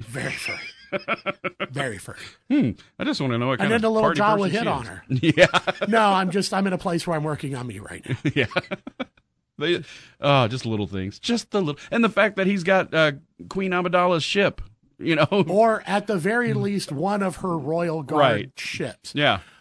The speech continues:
Speaker 1: I'm laying money that it's at least the one that Anakin as a little kid spun around and shot a bunch of droids with before escaping.
Speaker 2: Mm.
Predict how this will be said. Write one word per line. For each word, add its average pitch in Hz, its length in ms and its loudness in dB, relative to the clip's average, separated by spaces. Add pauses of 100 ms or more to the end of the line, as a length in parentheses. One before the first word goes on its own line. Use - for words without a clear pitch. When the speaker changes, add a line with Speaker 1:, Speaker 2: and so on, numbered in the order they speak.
(260)
Speaker 1:
I'm 240 200 0
laying 226 280 0
money 196 300 -2
that 175 160 -4
it's 170 180 -2
at 147 160 -6
least 190 260 -4
the 196 100 -2
one 175 260 -2
that 139 180 -8
Anakin 170 520 -6
as 160 160 -6
a 127 60 -8
little 147 280 -6
kid 170 400 -4
spun 170 320 -6
around 160 500 -6
and 147 300 -10
shot 156 320 -4
a 143 40 -8
bunch 147 280 -8
of 131 80 -14
droids 143 400 -10
with 156 420 -8
before 139 380 -6
escaping. 156 760 -8
Speaker 2:
Mm. 117 440 2